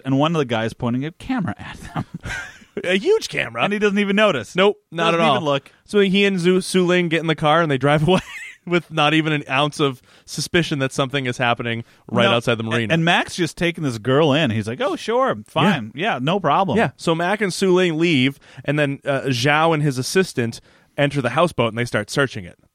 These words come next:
Speaker 2: basically
Speaker 1: Right.
Speaker 2: tearing it, tearing it limb from limb.
Speaker 1: I think it's funny. So, like, obviously there's no security at this marina.
Speaker 2: Nope.
Speaker 1: And nobody's around because, um, Murdoch stole all of MacGyver's stuff just an episode or two
Speaker 2: And
Speaker 1: ago.
Speaker 2: didn't, didn't, uh, uh, Dalton,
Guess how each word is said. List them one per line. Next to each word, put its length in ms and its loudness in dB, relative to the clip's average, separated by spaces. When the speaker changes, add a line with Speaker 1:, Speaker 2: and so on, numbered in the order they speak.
Speaker 2:
basically 320 2
Speaker 1:
Right. 120 -4
Speaker 2:
tearing 320 -2
it, 200 -8
tearing 280 -6
it 80 -10
limb 160 -6
from 180 -6
limb. 360 -2
Speaker 1:
I 120 0
think 200 -2
it's 120 -2
funny. 280 0
So, 240 2
like, 280 2
obviously 580 0
there's 200 0
no 120 4
security 500 0
at 80 -6
this 160 -10
marina. 500 -4
Speaker 2:
Nope. 220 0
Speaker 1:
And 100 0
nobody's 460 2
around 580 0
because, 440 0
um, 260 2
Murdoch 460 2
stole 400 2
all 160 2
of 80 -2
MacGyver's 440 0
stuff 360 -2
just 240 -6
an 80 -4
episode 420 -2
or 60 -4
two 160 -6
Speaker 2:
And 120 0
Speaker 1:
ago. 60 -4
Speaker 2:
didn't, 640 -4
didn't, 320 -4
uh, 580 2
uh, 200 -2
Dalton, 640 0